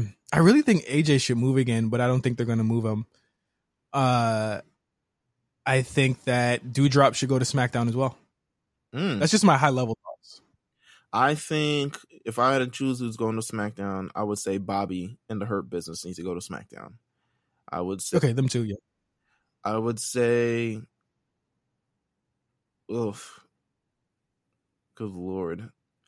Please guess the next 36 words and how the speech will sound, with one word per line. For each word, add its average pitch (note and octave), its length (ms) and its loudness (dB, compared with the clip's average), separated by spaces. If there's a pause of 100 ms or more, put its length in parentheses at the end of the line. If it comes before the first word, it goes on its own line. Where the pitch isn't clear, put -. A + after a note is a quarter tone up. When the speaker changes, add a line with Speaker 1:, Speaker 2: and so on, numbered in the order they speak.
(340)
Speaker 2:
Um, C#3+ 320 2
I'm D3 120 0
trying G#3 180 2
to A3 60 2
pick G3 240 -2
a A#2 80 -2
lot B2 260 4
of A#2 140 0
people A2+ 300 -4
who A2+ 80 -2
are A2 60 0
multidimensional, F#2+ 1040 -8
'cause G#2 180 -8
I G#2 120 -2
think A2+ 320 -8
it, G2+ 240 -8
SmackDown C3 520 -4
is A#2 80 -4
somewhere A2+ 320 -2
you G#2+ 160 -2
gotta G#2 260 0 (140)
be A#2 120 -6
able A2 180 -2
to G2 60 -12
talk - 180 -4
the A2 80 -14
talk G#2+ 240 -4
and G2 100 -8
walk - 200 -8
the - 80 -16
walk. - 280 -12 (440)
But E3 320 6 (100)
I B2 80 6
will C3+ 180 6
also C3+ 300 0
say, A#2+ 640 0